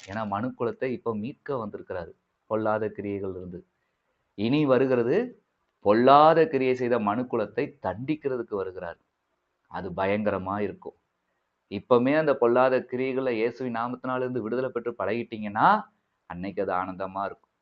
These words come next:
ஆகவே இயேசு கிறிஸ்து ஒரு சாதாரணமானவர்ங்கிற மாதிரி நினைச்சிடாதீங்க. அவர் மின்னலின் பிரகாசத்தை போன்ற முகத்தை உடையவர். அவருடைய வருகையினால யாரால சகிக்க முடியும்னு எழுதப்பட்டிருக்குது.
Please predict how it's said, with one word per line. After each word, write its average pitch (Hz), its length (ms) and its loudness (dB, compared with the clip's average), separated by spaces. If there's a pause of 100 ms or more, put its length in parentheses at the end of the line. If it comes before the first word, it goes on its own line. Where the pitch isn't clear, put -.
(260)
ஆகவே 95 280 -4
இயேசு 107 300 -4
கிறிஸ்து 110 360 -4
ஒரு 98 240 -4
சாதாரணமானவர்ங்கிற 117 1300 -6
மாதிரி 107 260 -14
நினைச்சிடாதீங்க. 104 640 -8 (1200)
அவர் 85 320 -8
மின்னலின் 120 460 0
பிரகாசத்தை 110 600 -2
போன்ற 107 320 -4
முகத்தை 107 400 -4
உடையவர். 104 520 -2 (640)
அவருடைய 98 480 0
வருகையினால 120 800 0
யாரால 120 500 2
சகிக்க 120 500 -4
முடியும்னு 110 480 -6 (200)
எழுதப்பட்டிருக்குது. 104 920 -6